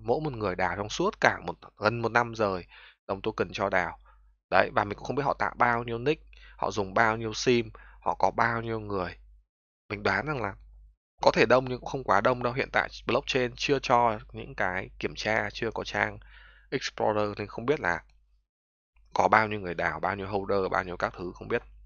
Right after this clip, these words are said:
Nhưng mà mình thấy rằng là với số tiền như vậy, với một cái số tiền và với một số token khá là ít khi mà đào như vậy,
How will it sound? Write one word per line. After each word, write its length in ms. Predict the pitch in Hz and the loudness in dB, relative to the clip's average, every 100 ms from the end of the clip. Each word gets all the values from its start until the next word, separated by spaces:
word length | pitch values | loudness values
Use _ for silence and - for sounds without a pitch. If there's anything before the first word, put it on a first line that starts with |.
| - _ _ _ _ - | -20 _ _ _ _ -12
Nhưng 160 | 110 120 | -4 2
mà 80 | 101 | 2
mình 160 | 95 90 | 2 0
thấy 160 | 90 | 0
rằng 140 | 110 110 | 2 0
là 120 | 90 | 0
với 160 | 98 | 2
số 160 | 101 110 - | 2 -2 0
tiền 220 | 135 101 | 0 0
như 100 | 113 | 0
vậy, 220 | 120 110 - - - - - _ | 0 0 -4 -20 -20 -20 -20 _
với 180 | 107 123 | 2 2
một 160 | 175 - | 2 -4
cái 100 | 117 | -2
số 160 | 117 - | -2 0
tiền 160 | 135 98 | 0 0
và 60 | |
với 140 | 92 95 | -2 -4
một 80 | |
số 120 | 120 - | -6 -4
token 320 | 117 - 104 | -4 -2 -6
khá 320 | 90 98 110 | -6 -4 -2
là 100 | 180 | -2
ít 240 | 160 180 - - - | -2 -2 -6 -12 -10
khi 180 | - 123 | -6 -4
mà 100 | 101 | -2
đào 260 | 92 90 | -2 -4
như 120 | 90 101 | -6 -2
vậy, 160 | 104 | -2